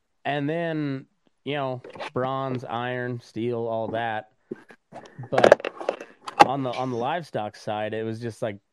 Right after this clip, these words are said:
you domesticated the horse <clears throat> and, and, uh, and livestock, and then you,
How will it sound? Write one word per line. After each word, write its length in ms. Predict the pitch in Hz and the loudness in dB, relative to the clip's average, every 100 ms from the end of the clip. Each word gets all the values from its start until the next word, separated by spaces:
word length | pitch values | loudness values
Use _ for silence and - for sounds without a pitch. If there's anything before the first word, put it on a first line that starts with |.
| _ 123 | _ -12
you 100 | 117 | -6
domesticated 760 | 127 147 156 147 156 147 131 | -2 -2 -4 -4 -4 -2 -4
the 80 | 113 | -4
horse 600 | 135 127 120 120 - - _ _ - | -2 -2 -4 -6 -14 -20 _ _ -20
<clears throat> 260 | _ - | _ -4
and, 300 | 233 196 135 - - - 120 113 107 101 | -2 0 -4 -8 -18 -8 -4 -2 -2 -6
and, 300 | 120 113 110 | -4 -4 -2
uh, 360 | 104 101 95 92 | -4 -4 -4 -6
and 160 | 107 104 | -6 -4
livestock, 600 | 117 123 - 104 101 - | -4 -4 -6 -6 -6 -6
and 140 | 104 | -6
then 160 | 107 107 | -6 -4
you, 200 | 107 | -4